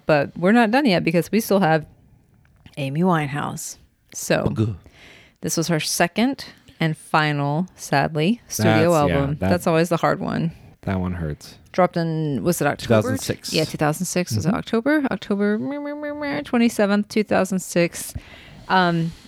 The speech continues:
Speaker 1: so, oh gosh, fifteen years ago.
Speaker 2: Yeesh.
Speaker 1: Yeah. Math. That's hard. Um, she partnered with producers Mark Ronson, and you say, is it Salaam? Salaam
Speaker 2: Salaam,
Speaker 1: Remi?
Speaker 2: yeah. Yeah.
Speaker 1: Yeah. Um,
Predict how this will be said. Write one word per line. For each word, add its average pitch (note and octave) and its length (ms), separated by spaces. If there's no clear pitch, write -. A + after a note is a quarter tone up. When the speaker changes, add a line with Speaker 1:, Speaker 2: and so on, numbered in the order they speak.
Speaker 1:
so, - 300
oh E3 140
gosh, E3+ 260
fifteen G3+ 360
years G3+ 240
ago. D3 300
Speaker 2:
Yeesh. D3+ 580
Speaker 1:
Yeah. E3 440
Math. D3+ 420
That's - 140
hard. - 360
Um, E3 500
she A3 320
partnered F#3 480
with E3 260
producers E3 440
Mark D#3+ 220
Ronson, E3+ 640
and E3 160
you F#3 100
say, G3+ 220
is G3 100
it D3+ 100
Salaam? F3+ 560
Salaam F#3+ 440
Speaker 2:
Salaam, G3 40
Speaker 1:
Remi? G#3 340
Speaker 2:
yeah. B2+ 160
Yeah. A#3+ 100
Speaker 1:
Yeah. E3 60
Um, D#3 360